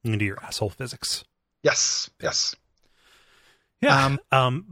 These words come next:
Speaker 1: but the, uh, the, the actual goal of this is when you're down in the room with the hostages, you have this directional microphone and you're listening to people's heartbeats. You're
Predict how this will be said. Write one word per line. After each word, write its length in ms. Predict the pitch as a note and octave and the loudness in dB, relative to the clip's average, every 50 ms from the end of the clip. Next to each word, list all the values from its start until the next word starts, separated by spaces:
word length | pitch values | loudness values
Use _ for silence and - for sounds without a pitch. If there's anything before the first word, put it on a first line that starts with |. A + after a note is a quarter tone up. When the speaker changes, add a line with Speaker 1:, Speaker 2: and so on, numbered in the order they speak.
| D3 - | -4 0
Speaker 1:
but 180 | - D#3 - - | 0 0 0 0
the, 220 | E3+ D#3+ C3+ C3 | -2 0 2 2
uh, 220 | A#2 A#2 A2+ A2+ | 4 2 2 2
the, 140 | G#2+ A#2 C#3 | 0 -2 -2
the 100 | B2+ C3 | 2 2
actual 220 | C3+ B2+ - D3 C3+ | 2 2 2 0 2
goal 200 | - A#3+ C4+ G#3+ | 2 2 2 2
of 60 | C3 | 2
this 160 | C3 A2+ - | 0 0 0
is 100 | A#2+ A2 | 0 0
when 120 | C3 B2+ B2 | 0 2 2
you're 100 | A2+ A2 | 2 4
down 280 | A2+ A2+ A2+ A#2+ A#2 | 4 4 4 4 2
in 80 | A2 G#2+ | 0 -2
the 80 | G#2 F#2+ | -2 -2
room 200 | G2+ G#2 G2+ G2+ | -2 -2 0 0
with 100 | G2 F2 | -2 -2
the 80 | G2 | -2
hostages, 560 | F#2+ - G3+ G3 - - - A2 G2 F#2 F2 | 0 2 0 0 0 -2 -4 -2 -2 -2 -2
you 80 | G#2 G2 | -2 0
have 180 | G2 G#2+ G2+ F2+ | 0 0 0 0
this 160 | G#2 G2 - | -2 -2 -2
directional 460 | - G#2+ G2+ F#2+ - - - G2+ F#2 | 0 0 0 0 -2 -4 -4 -4 -2
microphone 540 | F#2 F#2+ G2 - - F#2 - G#2 F#2+ F#2+ F#2+ | -2 -2 -2 -4 -6 -6 -4 -4 -2 -2 -2
and 100 | F#2+ F#2+ | -2 -2
you're 120 | F#2+ F#2 G2 | -2 -2 0
listening 420 | A2 A2 - - A2+ G#2+ G2+ F#2+ | 0 0 0 0 -2 -2 -4 -4
to 320 | - - G#2+ F#2+ F2+ F2+ | -6 -4 -4 -4 -4 -4
people's 420 | - - G#2 - - G2 F#2+ - - | -6 -8 -10 -8 -6 -6 -6 -4 -2
heartbeats. 500 | - F3+ D3+ A2 - G#2 G2 - - - | -2 -2 -2 0 -2 -2 -2 -2 -2 0
You're 200 | A2 G#2+ G2+ | 0 0 0